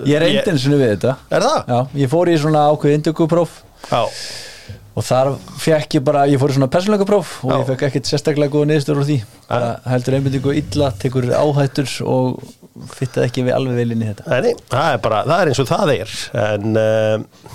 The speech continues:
Speaker 2: útskrifaðir flugumferðarstjórar, eh, geta svo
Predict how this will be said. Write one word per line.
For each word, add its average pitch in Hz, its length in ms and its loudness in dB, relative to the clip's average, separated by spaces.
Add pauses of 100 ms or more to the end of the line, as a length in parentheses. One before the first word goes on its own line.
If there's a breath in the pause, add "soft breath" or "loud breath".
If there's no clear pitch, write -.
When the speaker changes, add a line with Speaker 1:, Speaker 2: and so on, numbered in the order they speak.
(640 loud breath)
Speaker 2:
útskrifaðir 135 720 2
flugumferðarstjórar, 123 760 2 (120)
eh, 104 680 2 (100)
geta 110 220 -2
svo 110 120 2